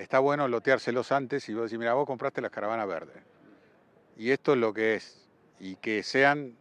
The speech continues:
iguales a los que filmamos". A vos te ha tocado ir a filmar allá, a, a la India, y viste que tratamos de siempre de mostrar los lotes como van, que es un poco el,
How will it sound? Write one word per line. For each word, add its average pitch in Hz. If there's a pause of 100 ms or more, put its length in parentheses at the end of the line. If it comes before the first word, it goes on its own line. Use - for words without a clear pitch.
(140)
iguales 120
a 107
los 95
que 95
filmamos". 85 (380)
A -
vos 110
te -
ha 120
tocado 117
ir 110
a 107
filmar 107
allá, 107 (600)
a, 90
a 92
la 92
India, 123
y 98
viste 101
que 95
tratamos 98
de 92
siempre 107
de 101
mostrar 123
los 104
lotes 123
como 98
van, 95 (600)
que 123
es - (880)
un 113
poco 123
el, 104